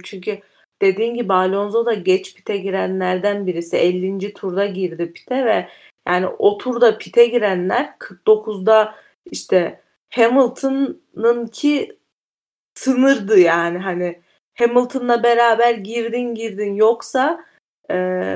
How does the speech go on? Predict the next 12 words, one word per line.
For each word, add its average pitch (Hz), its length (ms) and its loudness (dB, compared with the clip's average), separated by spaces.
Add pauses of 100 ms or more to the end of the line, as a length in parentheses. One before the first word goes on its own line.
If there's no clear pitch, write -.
(420)
hepsi 269 520 -2
geri 240 240 4
kalanların 240 580 0
hepsi 254 240 -6
sıkıntıya 214 800 -2
düştü. 202 520 -2 (340)
Alonso 254 480 2
da 240 180 2
bunlardan 233 680 -2
biri 226 380 0
olması 208 560 -2
gerekirken, 226 880 -6